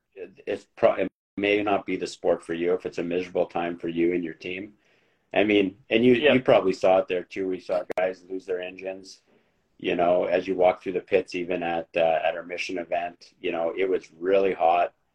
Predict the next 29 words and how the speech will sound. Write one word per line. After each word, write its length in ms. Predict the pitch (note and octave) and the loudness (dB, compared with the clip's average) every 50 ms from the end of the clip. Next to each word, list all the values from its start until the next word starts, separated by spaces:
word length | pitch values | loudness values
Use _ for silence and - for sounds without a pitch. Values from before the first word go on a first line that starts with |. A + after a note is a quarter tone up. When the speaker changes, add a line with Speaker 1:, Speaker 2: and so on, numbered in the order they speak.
| _ _ _ - | _ _ _ -8
Speaker 1:
There 260 | G2 F#2+ F#2 F2+ F2+ | -6 -4 -2 -2 -2
was 240 | F2+ F2 E2+ E2+ - - | -2 -4 -6 -8 -8 -4
every 320 | G2+ G2+ F#2+ G2 G2 F#2+ - _ _ _ _ _ G2 | -2 -2 -2 -2 -4 -6 -8 _ _ _ _ _ -8
mosquito 960 | F#2+ F#2 - - - - F#2+ F#2 F#2 F#2+ F#2+ F#2+ F#2 F#2 F#2 F2+ F2+ F2+ - _ _ _ _ _ | -6 -6 -8 -10 -8 -4 -2 0 4 4 6 6 4 4 2 2 0 -2 -6 _ _ _ _ _
probably 540 | - G2+ F#2+ G2 G2+ G2+ G#2 G2 F#2+ F#2+ F#2 | 0 2 4 4 4 2 0 0 0 -2 -2
in, 540 | F2+ - - F2 F#2+ F#2 F#2 F2+ F2+ F2 F2 | -4 -8 -12 -10 -8 -8 -8 -8 -8 -8 -6
uh, 300 | E2 E2 E2 E2 E2+ E2 | -4 -4 -2 -2 -4 -4
Western 420 | E2 F2+ F2+ F2+ - - F2+ F2 | -2 -2 -2 -2 -2 -4 -8 -10
Canada 560 | - - F2 E2+ F2+ F2+ F2+ E2+ - - F2 - - _ _ _ _ - | -6 -6 -4 -4 -2 -4 -4 -2 -2 -2 -2 -4 -6 _ _ _ _ -6
at 220 | E2+ F2+ F2+ - G2 | -4 -2 -2 -2 -4
Mission 340 | F#2+ F2+ - - F#2+ E2+ E2 | -6 -6 -6 -6 -8 -8 -6
Raceway 440 | E2 E2+ E2+ E2 - G2 F#2 F2+ | -4 -4 -4 -4 -2 -2 0 0
that 200 | F2+ F2+ E2+ E2 | 2 0 0 0
weekend. 440 | G2 F#2 F#2 - G2+ G2 G2+ G#2+ G#2 - _ _ _ _ _ _ _ _ _ _ _ _ | -4 -6 -4 -4 -2 -2 -2 -4 -8 -12 _ _ _ _ _ _ _ _ _ _ _ _
And, 480 | - F2+ F2 F2 E2+ F2 E2+ F2 E2+ E2+ | -6 -4 -2 -2 -2 -2 -2 -2 0 2
uh, 20 | |
Speaker 2:
Yeah. 480 | E2+ - C3+ C3+ C3 B2 A#2+ A#2 A2 - - | 4 4 4 4 4 4 2 0 -2 -4 0
Speaker 1:
guys 300 | G#2+ G2 F#2+ G2+ G2 F#2+ | 2 4 4 4 2 0
are 80 | F2 - | -6 -10
tearing, 460 | - - - F2 G2 G2+ G#2 G#2 - - _ _ _ _ _ | -10 -8 -4 -2 -2 -2 -2 -4 -8 -12 _ _ _ _ _
tearing 380 | - - A#2+ A2+ A#2 A#2 A2+ A2 | -4 0 2 2 2 2 0 -4
the 80 | G2 | -4
heads 320 | F#2 G2 F#2+ F#2+ G2 G2+ G#2 | -4 -2 -4 -4 -2 -2 -2
off 220 | F#2+ F#2+ G2 - _ _ _ _ - | -2 -2 -4 -8 _ _ _ _ -12
of 100 | G2+ F2 | -10 -8
their 160 | F2+ F2 F2 | -8 -8 -10
V 260 | E2 E2+ F#2 F2+ F2 F2 | -10 -12 -8 -4 -2 0
eights 400 | F2+ F#2 F#2 F#2 F2+ - - - | 0 0 0 0 -4 -6 -10 -8
or, 320 | E2+ D#2+ D#2 D#2 D#2 D#2 | -6 -6 -4 -6 -8 -10